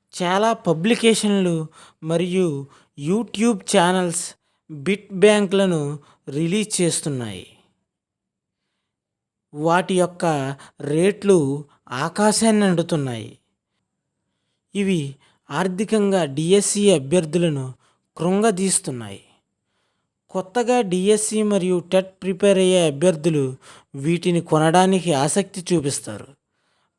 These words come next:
పాతవారు అంత ఆసక్తి కనబరచరు. ఎందుకనగా ముందు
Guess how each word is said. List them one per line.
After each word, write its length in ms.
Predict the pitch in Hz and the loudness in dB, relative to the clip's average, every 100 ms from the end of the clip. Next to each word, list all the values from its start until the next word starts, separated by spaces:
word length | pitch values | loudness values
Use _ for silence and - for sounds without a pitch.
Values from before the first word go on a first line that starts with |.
| - | -10
పాతవారు 580 | 160 190 226 220 226 208 190 | -6 -2 2 4 4 4 2
అంత 180 | 170 170 | 0 0
ఆసక్తి 520 | 151 151 208 185 - | 2 2 0 -2 -6
కనబరచరు. 680 | - 156 147 131 113 113 104 - _ 160 127 | -2 -2 0 -2 -2 -10 -12 -16 _ -12 -6
ఎందుకనగా 760 | 131 165 180 175 175 139 131 131 - - - - | 0 2 2 2 0 -4 -6 -10 -18 -20 -20 -8
ముందు 400 | 156 175 214 | -2 0 0